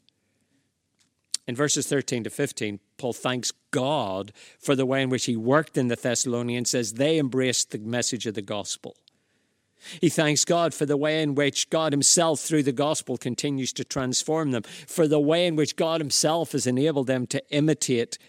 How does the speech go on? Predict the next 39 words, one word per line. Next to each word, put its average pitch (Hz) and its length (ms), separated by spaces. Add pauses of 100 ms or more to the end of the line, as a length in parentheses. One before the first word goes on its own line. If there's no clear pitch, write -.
(120)
the 117 80
fo-, - 280
the 123 200
Lord 127 280
Jesus 113 640 (240)
by 120 140
suffering 113 540
for - 120
the 98 100
gospel. 101 480 (920)
Look 170 200
with 151 160
me 113 80
at 98 100
verse 110 240
thirteen. 101 480 (280)
"We 151 140
also 165 300
thank 160 240
God 139 220
constantly 156 560
for 123 160
this, 135 220
that 139 100
when 127 160
you 120 100
received 160 460
the 143 100
word 131 240
of 107 100
God, 139 300
which 143 180
you 113 120
heard 147 240
from 113 160
us, 143 200 (220)
you 143 180
accepted 160 600
it 135 100